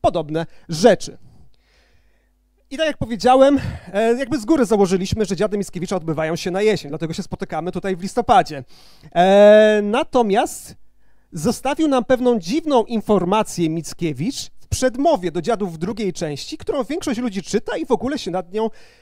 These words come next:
nie skupia. I ja musiałem zmienić cały swój wykład, jak stwierdziłem: "Kurczę, pójdę tym tropem i sprawdzę, o co chodziło".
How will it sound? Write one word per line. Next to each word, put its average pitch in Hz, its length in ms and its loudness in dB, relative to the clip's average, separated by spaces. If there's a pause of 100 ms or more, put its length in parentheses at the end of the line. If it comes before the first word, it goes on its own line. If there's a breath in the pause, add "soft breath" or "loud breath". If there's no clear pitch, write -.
(120 soft breath)
nie 262 180 0
skupia. 175 540 -4
I 156 60 -6
ja 262 120 0
musiałem 247 320 0
zmienić 240 300 -4
cały 262 260 -6
swój 214 220 -4
wykład, 175 440 -2
jak 226 140 -8
stwierdziłem: 208 540 -6
"Kurczę, 311 300 -8
pójdę 262 260 -4
tym 233 140 -10
tropem 254 300 -10
i 240 60 -14
sprawdzę, 208 460 -6
o 175 100 -8
co 220 120 -6
chodziło". 190 500 0